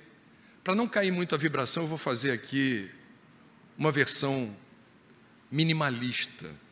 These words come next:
Estamos em novembro, quase dezembro. Eu quero lembrar pra vocês por que que esse ano foi um ano diferente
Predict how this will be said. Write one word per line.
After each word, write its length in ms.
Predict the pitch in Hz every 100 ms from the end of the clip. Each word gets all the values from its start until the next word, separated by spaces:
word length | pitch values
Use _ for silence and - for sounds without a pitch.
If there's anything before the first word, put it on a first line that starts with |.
| - - - - - - - - -
Estamos 440 | - - 175 180
em 40 | 165
novembro, 640 | 175 135 107 147 127 107
quase 300 | - 139 131
dezembro. 580 | 131 117 107 104 82 - - - - - - - - - - - - -
Eu 80 | 151
quero 220 | 196 208
lembrar 320 | 190 156 170
pra 100 | 170
vocês 320 | 143 135 185
por 220 | 170 - -
que 100 | 196
que 120 | 185
esse 200 | - 143
ano 200 | 151 165
foi 160 | 175
um 100 | 156
ano 160 | 151 165
diferente 880 | 139 147 156 135 135 139 - - -